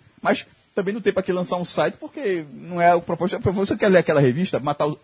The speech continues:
seu saudosista da revista, a gente fizeram, pô, eu, eu, ideia, eu achei a ideia interessante a partir disso aí.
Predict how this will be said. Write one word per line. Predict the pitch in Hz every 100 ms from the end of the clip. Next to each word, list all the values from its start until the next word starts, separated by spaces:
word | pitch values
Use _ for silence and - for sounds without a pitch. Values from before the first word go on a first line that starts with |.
| -
seu | - 151
saudosista | - 170 156 139 139 -
da | 143
revista, | 123 190
a | 185
gente | 170 -
fizeram, | 156 151 165 _ _ _
pô, | - 120
eu, | 165 - 117 - _ - 117
eu, |
ideia, | 135 160 359
eu | -
achei | 151 180
a |
ideia | 170 214
interessante | 339 403 - 160 156
a |
partir | 151 -
disso | 160 165 160
aí. | 151